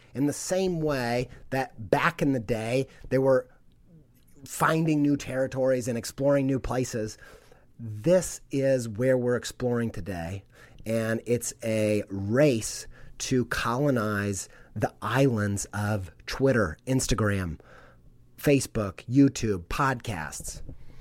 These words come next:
And I think that we're, we're in early days. Like, if, if this was America, we're only as far as the Mississippi.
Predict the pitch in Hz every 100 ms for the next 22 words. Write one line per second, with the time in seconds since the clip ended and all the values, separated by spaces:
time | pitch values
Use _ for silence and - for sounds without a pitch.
0 | - - - 117 117 - - 160 180 -
1 | 123 113 - 120 117 117 110 - - -
2 | - - - - - - - - - 127
3 | 139 - 131 120 - 156 165 151 139 127
4 | 123 117 101 104 117 107 117 113 147 -
5 | 135 123 123 131 120 110 98 120 127 135
6 | 139 123 110 - 120 120 113 95 104 110
7 | - 104 117 - 71 -